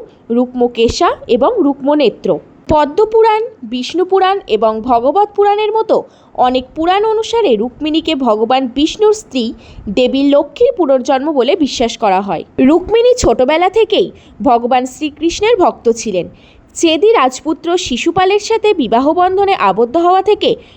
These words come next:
রক্ষা করার জন্য তিনি গোপনে ভগবান কৃষ্ণের কাছে একটি চিঠি লিখেছিলেন। লোককাহিনী অনুসারে রাজা ভীষ্মক চেয়েছিলেন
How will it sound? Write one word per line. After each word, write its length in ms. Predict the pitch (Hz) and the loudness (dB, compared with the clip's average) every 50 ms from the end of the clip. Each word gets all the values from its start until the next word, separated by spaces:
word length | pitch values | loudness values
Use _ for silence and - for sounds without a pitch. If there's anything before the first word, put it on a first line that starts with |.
| - - - | -12 -6 0
রক্ষা 360 | 226 247 247 254 - 403 392 | 0 0 0 0 -2 -2 0
করার 260 | 392 392 381 381 392 | 2 2 2 2 0
জন্য 280 | 381 - 392 381 403 403 | 0 -2 -2 -2 -2 -2
তিনি 280 | 403 320 247 233 233 | -4 -4 -4 -4 -6
গোপনে 540 | 208 233 247 247 247 - 415 427 440 208 175 - - - _ _ - | -2 0 0 0 2 2 2 2 2 0 -2 -6 -12 -20 _ _ -4
ভগবান 480 | 214 277 247 247 254 277 269 285 285 294 | 0 0 2 2 2 0 0 0 0 -2
কৃষ্ণের 460 | 285 294 311 311 - 403 427 440 440 | -4 -4 -4 -4 -2 -2 0 0 0
কাছে 280 | 453 453 415 415 - 427 - | 0 0 -2 0 -2 -4 0
একটি 240 | - 240 233 - 320 | -2 -2 0 0 -2
চিঠি 280 | 320 - 294 277 - 262 | 0 0 -4 -2 0 0
লিখেছিলেন। 640 | 254 240 240 208 202 - - 190 185 170 170 196 202 - - _ _ - - - - | -2 0 0 -2 -2 -2 -4 -2 -2 -2 -2 -6 -14 -18 -20 _ _ -20 -14 -4 -2
লোককাহিনী 840 | 262 262 269 285 294 - 415 403 - 453 427 427 440 453 453 453 | 0 2 2 2 2 0 -4 -2 0 -2 0 0 0 2 2 2
অনুসারে 540 | 381 254 226 226 302 - 415 415 311 190 - - - - - _ _ - | 2 2 0 -2 -4 -2 -2 0 0 0 -4 -4 -12 -20 -20 _ _ -4
রাজা 380 | 226 240 233 240 226 262 254 247 | -2 0 0 0 2 2 0 0
ভীষ্মক 480 | 240 254 294 320 - - - 453 453 - | 0 0 -2 -2 -2 -2 -2 -4 -4 -4
চেয়েছিলেন 600 | - 381 277 220 233 226 - - - 440 214 170 | -6 -2 0 0 0 0 0 0 0 0 0 -2